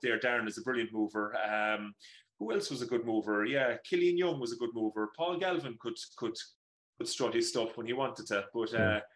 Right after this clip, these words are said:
Speaker 1: yeah, we'll, we'll leave it there. We, we, uh, we certainly won't, uh, we certainly won't be going on to the, the, the, the Strictly Come Dancing. I know we talked about Aidan O'Mahony a few weeks ago, and, like, <laughs> you never saw Aidan on the dance floor, and yet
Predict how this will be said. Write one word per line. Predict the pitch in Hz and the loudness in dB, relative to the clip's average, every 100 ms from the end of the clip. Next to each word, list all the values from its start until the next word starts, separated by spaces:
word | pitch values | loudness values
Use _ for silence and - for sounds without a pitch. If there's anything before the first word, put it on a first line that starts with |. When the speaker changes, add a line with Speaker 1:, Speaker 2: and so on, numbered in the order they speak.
| _ _ _ | _ _ _
Speaker 1:
yeah, | 110 110 - - | 0 0 -2 -2
we'll, | 120 117 110 117 | 0 0 -4 -2
we'll | 120 | 0
leave | 131 131 | 2 2
it | |
there. | 139 127 113 | 4 4 2
We, | 117 117 117 | 2 2 2
we, | 113 117 117 | 0 2 4
uh, | 117 113 - _ _ _ - | 2 0 -8 _ _ _ -6
we | 123 | -2
certainly | - 127 127 | 2 0 0
won't, | 123 127 117 135 | -2 -2 -2 2
uh, | 123 120 113 | 4 4 2
we | 123 | -2
certainly | 139 120 117 | -2 -2 -4
won't | 120 120 | -6 -6
be | 127 | 0
going | 127 127 | 2 2
on | 123 | -2
to | 123 | -6
the, | 135 - | -8 0
the, | 135 131 131 | 2 2 2
the, | 131 127 123 - _ | 0 0 -4 -12 _
the | 120 | -8
Strictly | - 139 135 | -4 -4 -4
Come | 135 135 | -4 -2
Dancing. | 143 139 113 | -2 0 -2
I | |
know | 123 | 2
we | 120 | 2
talked | 117 113 | 2 -2
about | 113 117 | -2 0
Aidan | 117 117 | 2 2
O'Mahony | 135 131 113 | -2 -4 -6
a | 110 | -8
few | 131 | 0
weeks | 160 165 113 | 0 0 -2
ago, | 113 | 0
and, | 113 110 _ _ | 0 -2 _ _
like, | 123 123 117 - - | 0 0 0 -10 -16
<laughs> | - _ | -16 _
you | 143 151 156 | -2 2 4
never | 143 120 | 4 2
saw | 120 143 | 0 2
Aidan | 185 180 139 | 6 6 6
on | 123 | 0
the | 120 | 0
dance | 113 113 | -2 -2
floor, | - 123 117 | -2 0 0
and | 117 | 0
yet | 131 | 0